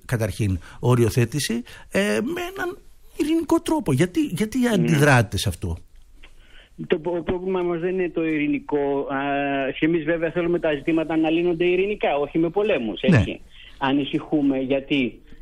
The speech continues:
Speaker 2: οι τρι-, τροχιοδεικτικές συμφωνίες που υπόγραψε η κυβέρνηση της Νέας Δημοκρατίας, πρώτα με την Ιταλία και με την Αίγυπτο, ήδη συνιστούν υποχώρηση από κυριαρχικά δικαιώματα. Η μερική, παραδείγματος χάρη, η μερική οριοθέτηση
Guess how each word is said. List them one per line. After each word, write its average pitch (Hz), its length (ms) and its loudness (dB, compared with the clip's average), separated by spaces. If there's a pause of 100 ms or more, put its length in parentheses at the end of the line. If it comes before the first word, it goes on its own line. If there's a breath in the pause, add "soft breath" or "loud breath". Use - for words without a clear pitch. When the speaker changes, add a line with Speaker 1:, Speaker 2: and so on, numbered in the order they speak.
(100)
Speaker 2:
οι 208 220 2
τρι-, 170 340 0
τροχιοδεικτικές 165 840 0
συμφωνίες 185 640 0
που 165 80 2
υπόγραψε 156 580 0
η 151 160 2
κυβέρνηση 139 480 0
της 135 180 -2
Νέας 143 200 2
Δημοκρατίας, 131 560 0
πρώτα 165 260 0
με 156 100 4
την 139 200 2
Ιταλία 135 360 0
και 151 140 0
με 143 120 2
την 123 260 2
Αίγυπτο, 113 540 0 (340 loud breath)
ήδη 226 320 4
συνιστούν 156 600 2
υποχώρηση 131 680 2
από 113 160 -2
κυριαρχικά 110 600 0
δικαιώματα. 101 800 -2 (580 loud breath)
Η 196 120 4
μερική, 180 440 4
παραδείγματος 175 540 0
χάρη, 147 160 2
η 147 40 4
μερική 147 440 4
οριοθέτηση 185 880 0